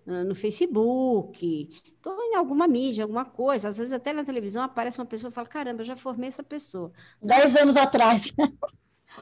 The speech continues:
Speaker 1: É, sei lá, porque, ve-, veja, é, isso vai passando, isso fica marcado na nossa alma, né?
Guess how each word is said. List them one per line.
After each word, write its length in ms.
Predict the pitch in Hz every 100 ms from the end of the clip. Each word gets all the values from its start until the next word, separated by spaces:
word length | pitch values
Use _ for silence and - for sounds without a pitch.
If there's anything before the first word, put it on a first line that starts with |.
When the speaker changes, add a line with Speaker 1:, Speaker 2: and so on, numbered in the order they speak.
| - 440
Speaker 1:
É, 60 |
sei 280 | - - 415
lá, 320 | 240 247 214
porque, 380 | 185 202 185 233
ve-, 260 | 220 220 214
veja, 480 | 202 247 220 180
é, 320 | 170 196 110 78
isso 640 | 254 - 339 403 370 320 - _ _ _ -
vai 180 | 190 294
passando, 580 | - 370 - 262 311 269
isso 180 | 262 254
fica 280 | 302 311
marcado 540 | 311 302 311 311 277 311
na 140 | 311
nossa 300 | 311 320 - 415
alma, 460 | 233 202 240 220 185
né? 360 | 185 226 262